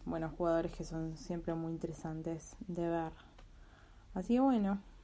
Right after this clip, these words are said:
continúa la acción, continúa Roland Garros.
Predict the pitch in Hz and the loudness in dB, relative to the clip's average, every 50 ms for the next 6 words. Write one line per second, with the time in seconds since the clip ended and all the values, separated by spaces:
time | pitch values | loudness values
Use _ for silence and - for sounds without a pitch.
0 | - - - - - - - - - - 185 180 180 180 185 202 208 226 226 226 | -18 -18 -18 -18 -20 -20 -20 -10 -6 -4 0 2 2 4 6 6 6 6 6 4
1 | 226 - 320 330 349 370 370 339 - - - - - - - - - - - - | 2 2 4 4 4 4 0 -2 -6 -10 -14 -16 -18 -18 -20 -20 -20 -20 -20 -10
2 | - - 339 311 302 262 220 208 196 190 196 185 185 180 180 180 180 180 180 185 | 0 2 6 8 8 8 8 8 8 6 6 4 4 4 4 4 4 4 2 0
3 | - - - | -2 -6 -10